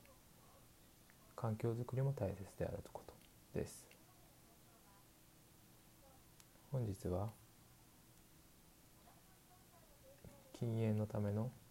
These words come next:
治療についてです。治療の前に、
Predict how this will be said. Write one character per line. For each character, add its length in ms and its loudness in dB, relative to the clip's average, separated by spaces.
治 160 2
療 240 4
に 100 2
つ 120 0
い 40 6
て 120 -2
で 140 -2
す。 160 -12
治 140 -4
療 180 6
の 120 4
前 220 4
に、 240 4